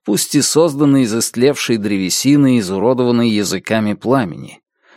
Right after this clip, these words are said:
Хрупкая, она, казалось, могла рассыпаться от одного прикосновения, но Аврора ничуть не уступала другим скрипкам в прочности. И именно таков был замысел её создателя Джея Канона,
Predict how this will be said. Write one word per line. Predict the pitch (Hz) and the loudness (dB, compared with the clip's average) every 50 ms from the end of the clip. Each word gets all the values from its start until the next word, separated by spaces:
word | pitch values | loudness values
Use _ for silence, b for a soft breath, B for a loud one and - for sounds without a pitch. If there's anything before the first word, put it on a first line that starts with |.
| b b b b b | b b b b b
Хрупкая, | - - 101 92 - 120 160 160 - _ - - 67 60 - - - _ _ _ _ | -8 -6 -4 -2 0 0 0 0 -2 _ -10 -10 -10 -10 -12 -14 -20 _ _ _ _
она, | - 123 123 135 165 160 | -2 0 2 2 2 2
казалось, | 143 151 156 139 156 170 170 170 151 - | 2 0 2 2 2 2 2 2 0 0
могла | 147 147 147 143 131 147 160 160 | 0 0 2 2 2 2 2 2
рассыпаться | 156 156 147 - - - - 190 175 - - - - - - 67 71 | 2 0 -2 -4 -4 -4 -2 -4 -4 -4 -6 -8 -8 -6 -6 -4 -4
от | - - | -2 -2
одного | 113 113 113 117 117 110 127 156 | 0 0 2 2 2 2 2 0
прикосновения, | 147 - 143 139 - 139 135 - - - 135 135 135 135 160 160 123 85 64 - - b b b b b b b b b _ | 0 0 -2 -2 0 -2 -2 0 0 0 0 0 0 2 0 0 0 -2 -4 -10 -18 b b b b b b b b b _
но | - 90 107 139 170 | -2 0 2 2 4
Аврора | 202 214 190 185 160 160 170 175 185 | 2 2 2 4 4 4 4 4 2
ничуть | 170 170 196 220 214 - - - - 139 135 - - | 2 0 -2 -2 -4 -6 -6 -2 -2 -2 -2 0 0
не | 139 135 131 | 0 2 2
уступала | 131 123 - - - 117 98 - 127 143 156 160 147 | 2 0 -2 -2 -4 -4 -2 0 0 2 2 2 0
другим | 127 127 120 117 104 107 139 147 | 0 -2 -2 -2 0 0 0 0
скрипкам | 135 - - - 104 98 101 110 - - - 107 98 | 0 -2 -4 -6 -4 -4 -4 -4 -6 -6 -6 -6 -6
в | - - | -6 -6
прочности. | - 113 113 87 - - - - - - - - - - - - - b b b b b b b b b | -2 -2 -2 -2 -2 -6 -10 -10 -8 -8 -8 -8 -8 -10 -14 -18 -20 b b b b b b b b b
И | - - 110 120 135 | 0 2 2 4 4
именно | 147 160 170 185 196 202 | 4 2 2 2 0 0
таков | 196 - 180 175 175 - 156 160 170 170 | 0 0 -2 -2 0 0 0 0 2 2
был | 160 175 175 165 | 2 2 2 4
замысел | 131 110 131 139 151 156 - - 147 147 | 2 2 2 2 2 2 2 2 2 2
её | 139 135 135 131 | 4 4 2 2
создателя | - - 117 104 90 78 98 135 151 147 - 143 139 131 | 2 0 0 -2 -2 0 0 0 0 0 -2 0 0 0
Джея | 117 104 92 85 98 127 143 143 135 123 | -2 -4 -4 -2 0 2 2 2 0 0
Канона, | - - 123 123 127 139 147 151 135 98 76 50 50 - | -2 -2 -2 0 2 2 2 2 2 0 -4 -8 -14 -20